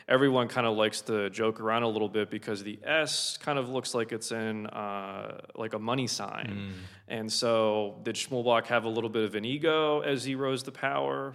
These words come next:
Speaker 1: M-, maybe. Uh,
Speaker 2: Maybe.
Speaker 1: understandable. But it, it does resemble a money sign. But it, again, another thing that got me hooked on Schmulbach was as I walk around Wheeling, I can see so many things,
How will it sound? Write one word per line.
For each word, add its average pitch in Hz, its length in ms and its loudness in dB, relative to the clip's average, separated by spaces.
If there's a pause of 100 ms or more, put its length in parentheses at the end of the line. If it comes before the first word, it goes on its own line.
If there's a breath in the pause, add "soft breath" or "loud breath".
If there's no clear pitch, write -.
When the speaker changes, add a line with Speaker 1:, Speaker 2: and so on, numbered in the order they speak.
Speaker 1:
M-, 123 380 -12 (100)
maybe. 147 500 -2 (140)
Uh, - 60 -4
Speaker 2:
Maybe. 123 280 0
Speaker 1:
understandable. 127 760 -2 (260 loud breath)
But 117 140 6
it, 113 140 6
it 120 180 -2
does 117 260 4
resemble 104 640 -2
a 101 200 -8
money 95 260 -8
sign. 110 440 -8
But 110 160 -4
it, 110 160 0
again, 123 300 2
another 120 320 2
thing 110 220 -6
that 107 100 -4
got 101 180 0
me 104 100 -8
hooked 107 240 -8
on 101 120 -6
Schmulbach 101 580 -4
was 98 240 -8 (280 soft breath)
as 110 160 -2
I 117 120 6
walk 110 340 4
around 101 280 -2
Wheeling, 107 300 -2
I 98 80 -4
can 104 140 -12
see 107 180 -8
so 110 260 -4
many 95 200 -8
things, 98 640 -6